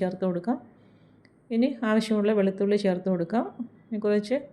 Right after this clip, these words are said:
മഞ്ഞൾപ്പൊടിയും ചേർത്ത് കൊടുക്കാം. ഇനി ജീരകവും കൂടി ചേർത്ത് കൊടുക്കാം. രണ്ടിനും കൂടി ആയതുകൊണ്ട് അതിനനുസരിച്ചുള്ള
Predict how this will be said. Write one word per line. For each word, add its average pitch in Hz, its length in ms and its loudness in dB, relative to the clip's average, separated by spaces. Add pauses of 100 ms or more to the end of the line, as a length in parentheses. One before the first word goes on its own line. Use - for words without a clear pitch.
മഞ്ഞൾപ്പൊടിയും 196 720 4
ചേർത്ത് 180 280 -2
കൊടുക്കാം. 175 300 -4 (540)
ഇനി 262 120 0 (120)
ജീരകവും 190 420 4
കൂടി 185 220 0
ചേർത്ത് 170 240 -4
കൊടുക്കാം. 170 320 -4
രണ്ടിനും 214 360 2
കൂടി 208 180 2
ആയതുകൊണ്ട് 190 480 2
അതിനനുസരിച്ചുള്ള 196 720 -2